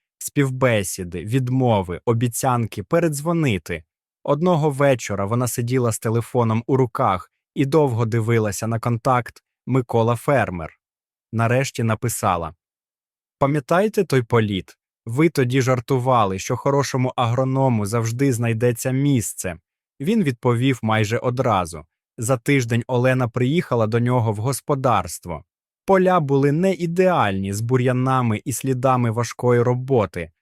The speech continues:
але в них було життя. Вони говорили до пізнього вечора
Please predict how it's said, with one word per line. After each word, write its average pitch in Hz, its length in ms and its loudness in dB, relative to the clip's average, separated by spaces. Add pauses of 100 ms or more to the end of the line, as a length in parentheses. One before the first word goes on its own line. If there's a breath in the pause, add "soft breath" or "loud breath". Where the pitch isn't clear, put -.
(160)
але 190 220 2
в 131 100 -4
них 135 240 0
було 135 240 2
життя. 120 560 -2 (380)
Вони 139 280 2
говорили 139 540 2
до 117 160 0
пізнього 139 440 0
вечора 104 680 -2